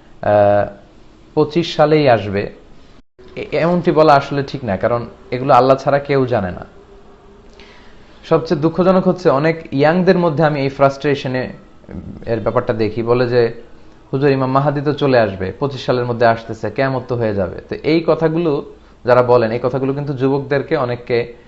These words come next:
আহ, কর্মবিমুখ করে ফেলছে। মানে অনেকে বলছে যে, আহ, "মাহাদি তো চলেই আসবে, কিয়ামত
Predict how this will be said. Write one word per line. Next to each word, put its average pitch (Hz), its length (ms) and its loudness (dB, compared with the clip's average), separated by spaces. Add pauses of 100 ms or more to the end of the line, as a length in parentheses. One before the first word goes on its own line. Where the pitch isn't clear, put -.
(360)
আহ, 95 340 0 (120)
কর্মবিমুখ 156 640 2
করে 117 200 -2
ফেলছে। 107 360 -6 (480)
মানে 147 180 -2
অনেকে 143 280 0
বলছে 131 340 -2
যে, 117 300 0 (760)
আহ, 98 520 0 (1900)
"মাহাদি 135 340 2
তো 143 120 0
চলেই 143 360 2
আসবে, 127 260 4
কিয়ামত 131 320 0